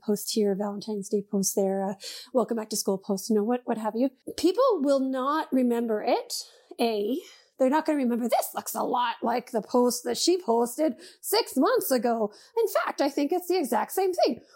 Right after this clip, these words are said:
What is this person thinking that they can reuse the same post?" No, no, nobody's gonna remember. No one's gonna notice. If they notice,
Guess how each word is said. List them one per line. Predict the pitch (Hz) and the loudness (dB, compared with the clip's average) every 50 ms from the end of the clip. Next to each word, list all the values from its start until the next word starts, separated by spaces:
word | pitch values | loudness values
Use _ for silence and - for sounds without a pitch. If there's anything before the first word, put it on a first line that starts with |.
| - _ - | -20 _ -2
What | 659 719 - | -2 0 2
is | 320 254 | 0 0
this | 208 226 220 - | 0 -2 -4 -4
person | - 262 226 226 - - 214 214 202 - | -2 -2 -2 0 0 -2 -2 -2 -2 0
thinking | 539 587 - - 240 208 214 214 | 0 0 0 0 -2 -2 -2 -2
that | 214 196 | -2 -2
they | 220 233 226 | -2 -2 -2
can | 226 220 226 220 226 | -2 -2 -2 0 2
reuse | 302 330 285 285 339 359 311 254 - | 2 2 2 2 2 2 0 0 -2
the | 202 202 | -2 -4
same | - - 220 220 220 | -2 -2 -2 -2 -2
post?" | 240 214 196 - | -4 -6 -4 -2
No, | 214 196 190 - _ _ _ - _ _ _ _ | -2 -2 -2 -4 _ _ _ -20 _ _ _ _
no, | - 233 208 214 226 247 247 233 220 214 208 208 208 - - - | 2 4 4 6 6 4 4 4 4 4 2 2 0 0 0 0
nobody's | 233 233 262 302 302 370 381 370 294 | 2 4 4 4 4 4 2 2 0
gonna | 311 294 302 | 0 0 0
remember. | 269 254 233 226 220 214 220 | 0 0 0 0 0 2 2
No | 226 226 247 294 | 2 4 4 4
one's | 339 349 339 339 | 4 2 2 2
gonna | 311 349 370 330 | 0 2 2 2
notice. | 294 269 269 240 240 247 254 269 277 - - - | 2 2 4 4 4 4 4 4 2 0 0 0
If | 330 403 440 440 | 2 2 2 0
they | 466 466 453 440 415 381 349 | 0 0 2 4 4 4 4
notice, | 285 262 262 269 285 320 392 453 508 539 554 523 - - - | 4 4 4 4 2 2 2 2 2 2 2 0 -2 -6 -12